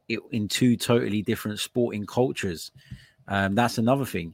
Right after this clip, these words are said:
You know, it, we can't be obsessed with what the Rams are doing. I mean,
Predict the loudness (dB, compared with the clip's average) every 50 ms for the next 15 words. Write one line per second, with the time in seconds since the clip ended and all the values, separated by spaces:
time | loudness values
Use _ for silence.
0 | -12 -10 -6 -4 -4 -4 -4 -6 -8 -8 -6 -8 -8 -8 -6 -2 -2 -2 0 2
1 | 2 2 2 2 2 4 4 4 4 0 -2 0 0 -2 -2 -4 -8 -8 -4 -6
2 | -6 -6 -6 -4 0 0 2 2 0 -2 -4 -6 -6 -4 -4 -2 -2 -2 -2 0
3 | 0 -2 -2